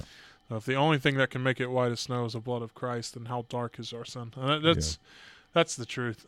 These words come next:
Speaker 1: um, that, that we have to, to, to recognize. That's part of why I picked that song, uh, for communion of Hesed, of this.
Speaker 2: Yeah.
Speaker 1: The covenant faithfulness is wrapped up in Jesus.
Speaker 2: Yeah.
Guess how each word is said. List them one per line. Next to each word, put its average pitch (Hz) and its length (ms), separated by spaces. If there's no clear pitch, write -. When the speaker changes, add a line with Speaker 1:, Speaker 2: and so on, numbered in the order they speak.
Speaker 1:
um, 117 340
that, 127 320
that 131 140
we 131 180
have 131 280
to, 120 300
to, 120 360
to 123 120
recognize. 123 840
That's 139 220
part 190 240
of 151 80
why 143 220
I 117 40
picked - 220
that 120 180
song, 131 340
uh, 117 280
for 123 220
communion 131 440
of 113 180
Hesed, 123 580
of 120 200
this. 120 240
Speaker 2:
Yeah. 80 140
Speaker 1:
The 127 100
covenant 165 560
faithfulness 120 720
is 117 260
wrapped 135 300
up 135 180
in 110 120
Jesus. 113 540
Speaker 2:
Yeah. - 80